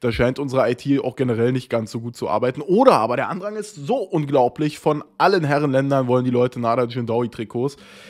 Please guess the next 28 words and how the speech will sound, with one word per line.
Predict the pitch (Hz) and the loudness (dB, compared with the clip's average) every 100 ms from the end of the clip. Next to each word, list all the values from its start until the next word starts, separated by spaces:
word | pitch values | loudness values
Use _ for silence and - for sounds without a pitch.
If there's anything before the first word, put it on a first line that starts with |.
| - | -10
Also | 131 123 | -4 0
da | 120 156 | 4 6
würde | 180 175 | 6 4
mich | 165 | 4
am | 143 | 4
Ende | 135 160 | 2 0
mal | 147 | 2
eine | 135 131 | 2 2
Zahl | - 127 135 | 2 2 2
interessieren, | 135 135 139 127 | -2 -6 -4 -4
wie | 139 | -6
viele | - 147 135 | -6 -6 -6
Trikots | - 127 127 | -6 -6 -4
der | - 113 | -4 -4
verkauft | 113 - 101 - | -4 -4 -6 -6
hat. | 101 80 | -8 -6
Auf | 107 117 | -4 0
jeden | 143 143 | 0 2
Fall | 143 | 2
gut | 131 160 | 2 -2
gemacht. | - 135 190 - - - - | -2 2 2 0 -18 -20 -2
Und | 190 190 | -2 0
auch | 156 | 0
noch | 220 233 | 0 0
geil, | 190 190 214 | 4 4 4
Hertha | 151 165 190 | 4 2 2
hat | 175 175 | 0 0
präsentiert, | 165 156 151 | -4 -4 -6